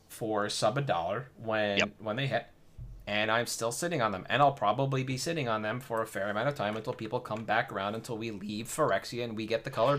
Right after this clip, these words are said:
Speaker 1: green again. If we go immediately to Lorwyn, that, that might be the place. That might be a white heavy
Speaker 2: Yeah.
Speaker 1: set like it was previously. It'll be a little rough, but we'll come out of this.
Speaker 2: Well, and I think the thing, too, is if we do go back to, like, a Lorwyn or something like that,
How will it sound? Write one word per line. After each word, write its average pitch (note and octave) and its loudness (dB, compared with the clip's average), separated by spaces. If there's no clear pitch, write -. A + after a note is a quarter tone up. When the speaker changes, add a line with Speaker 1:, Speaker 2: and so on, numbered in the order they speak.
Speaker 1:
green D#3 0
again. G2+ -4
If - 0
we C3 0
go B2 6
immediately B2 0
to - -4
Lorwyn, A2 2
that, B2 2
that A#2+ 6
might A#2+ 4
be A#2+ -4
the C3+ -2
place. G#2+ -2
That A2 2
might G#2+ 2
be A2 -2
a A2+ 4
white G#2 2
heavy G#2+ 2
Speaker 2:
Yeah. F2+ 10
Speaker 1:
set - 0
like C3+ 0
it A#2 -6
was A2 -4
previously. G2 -6
It'll G#2+ 0
be A2 -2
a B2+ 0
little C#3+ 0
rough, F#3 6
but - 2
we'll B2 2
come C3+ 2
out A#2+ 4
of - -8
this. - -10
Speaker 2:
Well, E3 12
and D3+ 10
I D3 12
think G#3+ 4
the G3+ 4
thing, G2+ 4
too, B2+ 6
is F2 4
if F#2+ 4
we F#2 6
do G#2 6
go A2+ 8
back F2 10
to, F2 0
like, D#2 4
a E2+ -2
Lorwyn D#2+ 2
or D2+ 0
something D#2+ -2
like D2 2
that, D#2 10